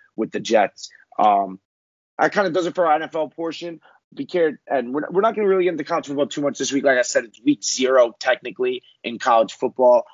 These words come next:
Uh, there's a couple of decent games going on. I know you got a Big Ten battle. You got Nebraska going up against Illinois. But you know what I mean? College football fans, look, I'll watch those games, but then who's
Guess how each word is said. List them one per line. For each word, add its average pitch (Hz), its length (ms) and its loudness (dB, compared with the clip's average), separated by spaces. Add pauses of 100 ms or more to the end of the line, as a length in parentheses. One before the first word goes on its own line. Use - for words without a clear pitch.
(220)
Uh, 104 120 0
there's 113 160 -6
a 104 40 -14
couple 131 240 0
of 101 180 -6
decent 135 320 -4
games 123 240 -2
going 120 200 -2
on. 120 140 0
I 117 80 0
know 117 60 0
you 113 100 2
got 117 120 6
a 104 40 0
Big 98 220 -4
Ten 110 240 -4
battle. 107 260 2
You 107 60 -2
got 110 140 -2
Nebraska 113 580 -2
going 110 260 -4
up 107 200 -6
against 107 500 -6
Illinois. 107 400 0
But 98 80 0
you 131 60 4
know 135 80 2
what 120 80 2
I 113 40 0
mean? 113 200 -6
College 131 240 0
football 117 260 -8
fans, 120 240 -4 (220)
look, 135 180 -2
I'll 120 160 2
watch 117 240 2
those 117 160 -8
games, 113 300 -10
but 107 280 -4
then 185 360 0 (200)
who's 190 240 -2